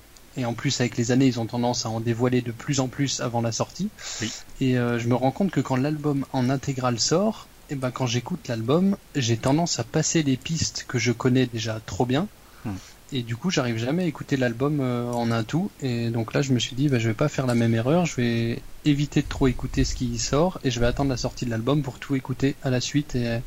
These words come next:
Speaker 1: parce que même, euh, des fois, plusieurs mois après, ça m'arrive de, de passer encore des pistes parce que je les ai tellement écoutées avant que, que je préfère les passer, quoi.
Speaker 2: Je comprends, ça gâche la surprise.
Speaker 1: Je suis pardonné ou pas ?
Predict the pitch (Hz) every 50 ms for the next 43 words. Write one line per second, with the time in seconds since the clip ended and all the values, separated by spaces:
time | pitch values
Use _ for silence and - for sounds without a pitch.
0 | - - - - - - - - - - - - 143 156 170 185 175 160 156 147
1 | 147 143 - 180 165 - - - - 170 170 151 160 147 139 139 139 135 127 123
2 | - - - 151 180 175 - - - - - - - - - - 131 120 120 117
3 | 113 135 165 160 143 131 123 117 113 113 110 117 110 - 123 123 - - 143 117
4 | - 131 113 113 110 107 - - 170 - - - 123 117 - - 120 113 117 113
5 | 107 120 113 - 131 127 135 131 120 113 110 - 117 - 127 117 113 117 151 175
6 | 170 - 120 117 117 117 117 117 120 - - - 120 120 123 120 - - 127 123
7 | - 147 139 139 135 - 131 113 - - 117 - - - - - - 113 107 -
8 | - 104 90 - - 104 98 110 110 - - 107 98 - 101 92 - - 92 87
9 | 87 92 95 92 - - - - - - - - - - - - - - - -
10 | - - - - - - - - - - - - - - - - - - - -
11 | - - - - - - - - - - - 127 143 135 135 139 147 175 220 240
12 | 214 - 127 117